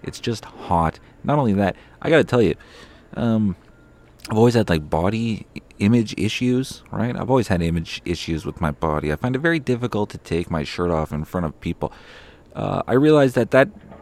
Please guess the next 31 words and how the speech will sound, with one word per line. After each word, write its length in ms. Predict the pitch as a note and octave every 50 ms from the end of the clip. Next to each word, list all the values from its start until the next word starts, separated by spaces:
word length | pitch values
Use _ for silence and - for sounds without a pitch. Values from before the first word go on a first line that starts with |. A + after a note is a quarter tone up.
| - - - - G#2+ G2+ G2+ G2+ -
doesn't 360 | - A2+ A2+ G2+ A2+ A2 G#2
apply 720 | D2 E2 F2+ - - - - A2+ G2+ F2+ E2 D#2 D#2 D#2+
when 180 | D2+ D2+ F2 E2
the 60 | E2+
temperature 420 | D#2 - G#2+ F#2+ - F2 - - G2
is 140 | F#2 D#2
above 320 | D#2+ D2 D2+ F2 F2+ E2+ D#2+
thirty-six. 1000 | - - - G2 F#2+ F#2 F2 D#2+ - - - D2+ C2 - - - - - - - - - - - - - - - - - - -
As 100 | - F2+
soon 140 | - C#3 D3
as 100 | D3+ C3
it's 160 | A#2 F#2+ -
thirty-six, 540 | - - A2+ G#2+ F#2 D#2+ - - G2 F2+ - - -
I 80 | - A#2+
don't 200 | B2+ B2 G#2 F#2
give 180 | - G2+ F2
a 120 | - C#2+ -
fuck 520 | - - - - - - A#2+ G#2+ - - -
who 280 | - - - - D3
you 260 | D#3 B2+ G2 D#2+ D2 B1+
are, 260 | C2 - - - - _ _ - - - - _ _ _ - -
all 80 | -
right? 280 | - G2+ B2 C3 - - _ _ - - - - - - - _ - _ _ - - _ _ _ - _ _ _ - - _ - -
You 80 | - -
could 100 | A#2 B2+
be 60 | C3
judging 300 | A#2+ B2+ B2 A#2 A2+ G#2
a 60 | G2+
bathing 420 | F2 D#2 - F#2+ B2 C#3+ C3+ A2+ E2+
suit 220 | - - D#2 C#2+
competition. 560 | - - D2+ C#2+ - - C#2+ C2+ - C2 A#1+